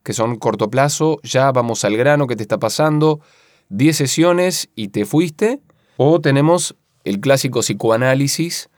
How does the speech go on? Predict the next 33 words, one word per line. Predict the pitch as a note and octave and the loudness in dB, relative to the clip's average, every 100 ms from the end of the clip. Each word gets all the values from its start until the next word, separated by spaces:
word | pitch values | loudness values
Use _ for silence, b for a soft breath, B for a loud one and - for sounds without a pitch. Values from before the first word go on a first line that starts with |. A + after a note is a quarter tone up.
| _ _ _ | _ _ _
en | - G#2 | -2 -2
el | G2 | 0
que | G#2 | 2
vos | A2+ B2+ | 4 4
vas | A#2 B2 C#3+ | 4 2 0
y | A2+ A2 | -2 -2
empezás | A2 G#2 - G#2 A#2+ B2+ | -2 -4 -2 0 -2 -4
con | - F#2 F#2+ | -8 -6 -4
una | G#2 G#2 A2 - _ _ - | -4 -4 -4 -8 _ _ -12
pequeña | - G#2+ A2 F2+ | -4 -2 -2 -4
historia | - G#2+ A2+ A#2 | 0 0 2 0
que | G2 | -2
empieza | G2 A2 G#2+ - G#2+ | -4 -4 -4 0 -2
a | |
disparar | G2 - F#2 G2+ G#2+ | -2 -6 -4 0 0
un | G2 | -2
montón | F#2+ G2 G#2+ A2+ A2+ | -4 -2 0 2 0
y | G#2 G#2 | -2 -4
estás, | G#2 F#2+ G2+ G#2 F2+ | -6 -6 -4 -8 -14
no | E2+ | -12
sé, | F2+ D#2 | -10 -8
cinco | - C3+ C3+ C3 C3 B2 | -4 -2 0 0 0 0
años | C3 A#2+ | 0 -4
con | A2 A2 | -4 -2
diván | B2+ B2 B2+ D3+ b b b b | 0 0 -2 -4 b b b b
hasta | A2+ A2 A2 | -2 0 0
que | G#2+ | 0
encontrás | G2+ G#2+ A2 G#2 A#2 B2 C3+ - - _ _ _ _ | -2 -2 -2 -2 -2 0 0 -2 -10 _ _ _ _
la | G2+ G2 | -2 0
raíz | G2 G#2+ | 0 0
del | G#2+ | -2
quilombo. | G2+ G2 E2+ E2 | 0 0 0 0
Bueno, | G#2+ G#2+ G2 | 0 0 -2